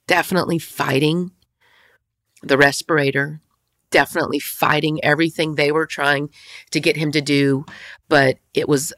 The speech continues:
apparent something had overtaken his body. What they found out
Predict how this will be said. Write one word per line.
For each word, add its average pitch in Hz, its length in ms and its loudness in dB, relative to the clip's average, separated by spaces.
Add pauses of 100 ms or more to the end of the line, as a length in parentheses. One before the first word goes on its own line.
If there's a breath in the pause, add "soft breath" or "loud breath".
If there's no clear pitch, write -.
apparent 143 580 0 (160)
something - 480 -4
had 123 140 -4
overtaken 123 500 -4
his 117 140 -6
body. 110 440 -2 (1200 soft breath)
What 180 220 6
they 220 220 4
found 175 360 0
out 147 340 0